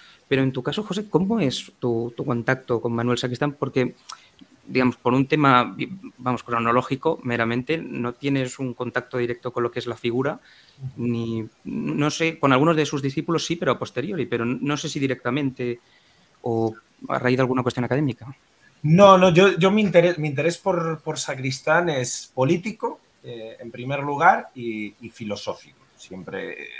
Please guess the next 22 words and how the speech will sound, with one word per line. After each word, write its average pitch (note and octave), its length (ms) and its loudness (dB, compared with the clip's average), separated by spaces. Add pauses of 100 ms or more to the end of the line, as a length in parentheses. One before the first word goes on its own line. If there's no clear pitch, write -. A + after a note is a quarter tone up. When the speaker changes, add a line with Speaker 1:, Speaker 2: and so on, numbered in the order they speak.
(180)
Speaker 2:
teniendo A#2 260 -8
en A2 60 -6
cuenta B2+ 240 2
que B2+ 60 -2
estas G#2 260 -6
dos G#2+ 160 -8
cosas B2 240 -8
están G#2+ 240 -8
conectadas A2 520 -6
siempre. A2 380 -4 (640)
Yo, D3 200 4
ante E3+ 240 4
todo, D3+ 260 2
soy D3 300 -4
un D#3+ 80 -2
militante C3 500 -4
comunista C3 560 -4
desde F#2 300 -12
los F#2+ 180 -10
quince G#2+ 320 -8
años, E3 540 0
eh, - 80 -14